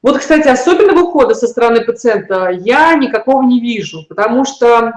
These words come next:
что брекеты нужно чистить обязательно регулярно, что капы. Например, если человек покушал, да, и потом сразу же одевает капы, не прочистив зубы, то брекеты, то те же капы, они начинают темнеть. То есть, представьте, вот из таких вот прозрачных штучек они превращаются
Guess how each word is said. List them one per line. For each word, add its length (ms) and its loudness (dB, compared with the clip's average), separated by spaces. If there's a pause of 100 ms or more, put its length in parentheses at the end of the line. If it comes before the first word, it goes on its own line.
что 260 -2
брекеты 680 -2
нужно 380 0
чистить 480 -8
обязательно 500 -2
регулярно, 680 -2
что 280 -2
капы. 400 -2 (380)
Например, 340 0
если 180 -4
человек 320 -2
покушал, 680 -2
да, 320 0 (240)
и 100 -6
потом 260 2
сразу 280 0
же 120 0
одевает 400 0
капы, 320 0
не 220 -2
прочистив 540 -6
зубы, 420 0 (400)
то 520 4
брекеты, 560 -2 (200)
то 240 -2
те 100 -4
же 140 -4
капы, 320 0
они 200 0
начинают 380 -4
темнеть. 460 -8
То 240 -10
есть, 100 -14
представьте, 480 -4
вот 140 -4
из 100 -6
таких 300 -2
вот 140 -6
прозрачных 520 0
штучек 380 0
они 140 0
превращаются 1000 0